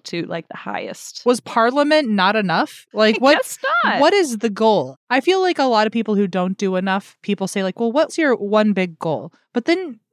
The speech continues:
Speaker 2: if you're someone like him, it's like, you've hit too many goals. You really need to, like, just go on a <laughs> vacation.
Speaker 1: Leave some for the rest of us.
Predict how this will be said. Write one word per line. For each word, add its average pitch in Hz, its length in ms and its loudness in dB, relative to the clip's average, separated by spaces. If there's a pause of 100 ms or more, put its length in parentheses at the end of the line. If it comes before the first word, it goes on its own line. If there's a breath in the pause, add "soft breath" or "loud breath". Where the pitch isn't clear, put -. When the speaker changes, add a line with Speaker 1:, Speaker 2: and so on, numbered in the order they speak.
(180)
Speaker 2:
if 247 180 2
you're 262 140 4
someone 233 260 2
like 185 160 0
him, 214 240 2
it's 185 160 -2
like, 170 220 0
you've 202 280 -4
hit 285 180 0
too 233 180 -2
many 185 240 0
goals. 156 260 -6
You 180 80 -2
really 180 240 0
need 170 160 -4
to, 156 80 -4
like, 151 160 -4
just - 140 -12
go 160 80 -6
on 151 100 -4
a 139 40 -8
<laughs> 143 100 -6
vacation. 196 520 0
Speaker 1:
Leave 262 300 0
some 381 320 2
for 285 180 2
the 247 120 2
rest - 320 0
of - 160 -2
us. - 580 -2